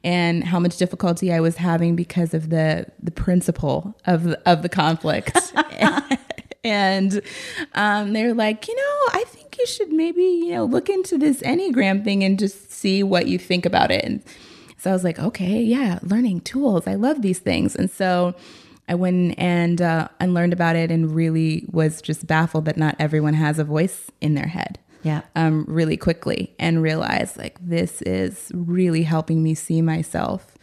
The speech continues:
Speaker 1: um, in a new way and really feel actually hopeful, um, that I can grow and,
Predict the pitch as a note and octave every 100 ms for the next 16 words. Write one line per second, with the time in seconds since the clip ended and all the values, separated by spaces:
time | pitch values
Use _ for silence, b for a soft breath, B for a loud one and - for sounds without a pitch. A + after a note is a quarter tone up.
0 | b b b b - E3+ E3 E3 E3 E3+
1 | - _ _ _ - F3 F3 E3 E3 E3+
2 | - F#3 - F3+ F3+ F3 F3+ F#3 F3+ -
3 | F3 F3 - - C4+ G3+ - G#3 - D#2+
4 | - G#3 - - F#3 E3+ E3 - F3 E3+
5 | F3 D#3+ D#3 D#3+ - F#3+ - b b b
6 | b F3+ F3 F3 E3+ E3+